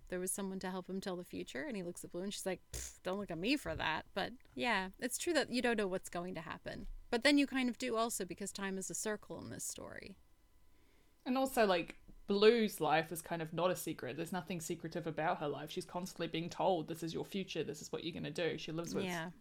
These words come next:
Speaker 2: you know, psychics.
Speaker 1: There's no ambiguity. She knows what's going to happen, even if she doesn't know how it's gonna happen.
Speaker 2: Hmm.
Speaker 1: Which is so unfair.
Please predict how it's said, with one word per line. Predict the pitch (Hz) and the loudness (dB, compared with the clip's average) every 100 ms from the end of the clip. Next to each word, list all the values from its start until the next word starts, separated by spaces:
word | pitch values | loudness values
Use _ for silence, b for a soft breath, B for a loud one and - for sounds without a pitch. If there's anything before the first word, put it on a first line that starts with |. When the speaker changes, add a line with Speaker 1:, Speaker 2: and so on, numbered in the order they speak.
| - | -10
Speaker 2:
you | 208 | -4
know, | 180 - | -4 -4
psychics. | - 180 202 - - - - - - - - | -2 -2 -2 -4 -6 -6 -14 -16 -18 -12 -2
Speaker 1:
There's | 233 214 | 0 2
no | 208 | 2
ambiguity. | 202 202 185 - 202 208 196 175 190 | 2 0 -2 -4 -4 -4 -6 -6 -2
She | - | 2
knows | 247 226 | 4 4
what's | 214 - | 2 0
going | 180 180 | -2 0
to | |
happen, | 180 170 175 175 | -2 -4 -4 -2
even | 190 185 | -2 0
if | 185 180 - - - - | -2 -4 -10 -16 -18 -6
she | 208 | -4
doesn't | 202 202 | -4 -4
know | 180 | -2
how | 170 160 | 0 0
it's | - - | -2 -8
gonna | 143 | -10
happen. | 185 - - - | -12 -14 -16 -4
Speaker 2:
Hmm. | 262 247 226 220 214 - _ - | 0 4 4 4 2 -2 _ -14
Speaker 1:
Which | 262 349 | -4 -2
is | 349 | 0
so | 403 | 2
unfair. | 349 262 - 165 160 | 4 2 0 0 -2